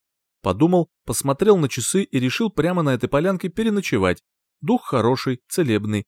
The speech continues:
а время уже позднее. Погода хорошая, достаточно в одеяло завернуться и аурный щит на всякий случай энергии накачать, чтобы во сне не съели. Вроде некому, но береженого Бог бережет. Впрочем, ночью на него никто не покушался,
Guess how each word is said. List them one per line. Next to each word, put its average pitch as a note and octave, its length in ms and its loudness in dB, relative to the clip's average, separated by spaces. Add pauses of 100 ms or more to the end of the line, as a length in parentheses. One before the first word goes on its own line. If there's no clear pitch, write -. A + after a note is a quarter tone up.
(200)
а G#2+ 100 0
время F#3+ 280 2
уже C3+ 200 2
позднее. F2+ 520 -4 (460)
Погода G#3+ 300 4
хорошая, A#2 640 2
достаточно E3 560 -2
в F3 40 2
одеяло E3+ 360 0
завернуться G2+ 640 -2 (300)
и G#2 80 -4
аурный G2 300 0
щит - 280 -4
на B2 80 -2
всякий E3+ 260 -2
случай D3+ 480 -2
энергии G2 400 -2
накачать, F#2 480 -4 (320)
чтобы G3 260 2
во G3+ 100 4
сне C3 200 -4
не F#2+ 120 -2
съели. F2+ 400 -2 (440)
Вроде F#2+ 240 -2
некому, G#2 460 -2 (200)
но G#3 140 2
береженого D3+ 560 2
Бог A#2 300 0
бережет. F#2 440 -2 (840)
Впрочем, A2 360 0
ночью G#3 260 0
на F#3 60 -2
него C#3 220 0
никто D#3+ 260 -2
не D#3+ 80 -2
покушался, A2 680 -2